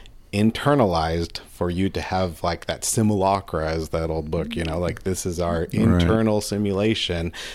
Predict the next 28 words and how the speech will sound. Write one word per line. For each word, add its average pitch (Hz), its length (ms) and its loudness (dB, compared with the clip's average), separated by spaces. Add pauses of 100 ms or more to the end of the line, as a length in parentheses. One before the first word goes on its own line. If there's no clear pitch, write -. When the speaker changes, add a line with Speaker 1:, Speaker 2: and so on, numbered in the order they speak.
(160)
Speaker 1:
that 87 180 -2
we 98 180 2
render 98 520 2
to - 160 -4
then 85 240 -2
navigate 90 540 -2
the 87 80 -4
world. 82 400 0
So 90 260 0 (380)
the 101 100 4
world 117 480 6 (100)
of 107 360 2
that 90 480 -2 (300)
trucker 190 520 2 (300)
that 98 180 0
picked - 300 -2
you 107 160 4
up 127 320 0 (100)
was 95 240 2
rendered 120 500 2
in 101 140 2
a 87 180 0
resolution 120 920 2
that 85 120 -2
allowed 92 360 0
him 135 240 0
to 127 100 0
see 110 380 2